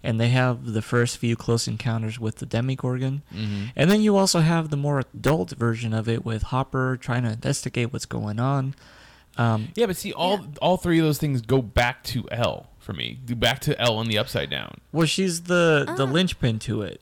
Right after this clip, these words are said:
Speaker 1: And, uh, yes, the stories do converge with her, but I feel like it's, it's trying to tell those three different types of genre stories from the eighties.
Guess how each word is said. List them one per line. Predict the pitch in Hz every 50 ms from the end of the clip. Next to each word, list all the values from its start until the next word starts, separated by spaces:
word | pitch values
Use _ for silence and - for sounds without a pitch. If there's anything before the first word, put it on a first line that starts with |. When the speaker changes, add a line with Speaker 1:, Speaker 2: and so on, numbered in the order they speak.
| - -
Speaker 1:
And, | 117 113 110 117 - -
uh, | - 123 123 120
yes, | 127 131 151 160 139 123 -
the | 120
stories | 113 - - 151 147 151 151 139 123 117
do | - 139 147
converge | - - 151 123 123 120 117 123 143 151 143 135 - -
with | 110 113 110 -
her, | - - 131 139 135 117 110 117 135 - _ _ _ _ _ _ _ _ _
but | - 127 120
I | 123
feel | 127 - 147 143 147
like | 139 139 131 - -
it's, | 131 - - - - - -
it's | - 127 - -
trying | - - - - 165 175 180
to | 170 160
tell | - - 160 147 147 147 147 143 143 - -
those | 123 127 135 127 - -
three | - 135 147 160 160
different | 151 151 147 143 - 139 131 -
types | - 139 131 - - -
of | 117 113 - -
genre | 87 - 127 127 127 139 139 127 123 117
stories | - - 131 117 117 117 110
from | - - 117 110
the | 104 - -
eighties. | 131 156 143 - - - - - - - -